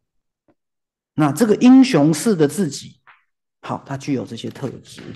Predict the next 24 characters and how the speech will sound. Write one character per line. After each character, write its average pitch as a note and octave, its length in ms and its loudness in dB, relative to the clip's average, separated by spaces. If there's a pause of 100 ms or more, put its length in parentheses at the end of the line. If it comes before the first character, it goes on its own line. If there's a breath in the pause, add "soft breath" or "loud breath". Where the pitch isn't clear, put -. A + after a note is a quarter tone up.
(260 soft breath)
来， C3+ 180 -8
徐 - 180 -6
师 C#3 140 -6
再 D3 100 -4
帮 C#3 160 -6
他 B2+ 120 -8
加 B2 340 -6
一 G#2 160 -12
下。 A2 300 -14 (600 loud breath)
这 A#3 120 0
个 G#3 100 2
英 B3+ 260 6
雄 D3 360 0
式 F3 280 -2
的 B2 140 -4
自 D3 340 -6
己， - 360 -16 (260)
他 D3 300 -6
有 - 480 -6 (440 loud breath)
一 A#2+ 100 -8
样 C#3+ 360 -6 (1400)
伟 G#2+ 640 -8 (260)
大 A#2+ 540 -6 (100)
的 - 320 -10